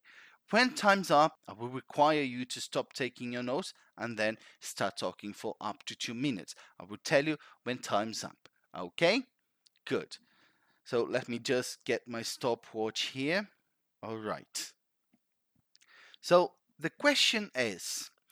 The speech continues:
describe one time someone said good words about something you have done.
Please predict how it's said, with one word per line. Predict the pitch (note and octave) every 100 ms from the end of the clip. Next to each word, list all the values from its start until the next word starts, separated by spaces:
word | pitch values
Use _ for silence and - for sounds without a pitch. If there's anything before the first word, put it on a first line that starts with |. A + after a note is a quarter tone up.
| - - -
describe | D#3+ - - G#3 C4 D4
one | A3+ D#3+
time | D3 - F2 G#2
someone | C#3 - C#3+ D#3
said | - E3 D3 C#3
good | G3+ A#3+ F3 G2
words | G2 F#2 A#2 - - -
about | A2+ D3+ D3+ -
something | - G#3+ A3 - D3
you | C#3
have | A#2 G#2 -
done. | G#2 E2+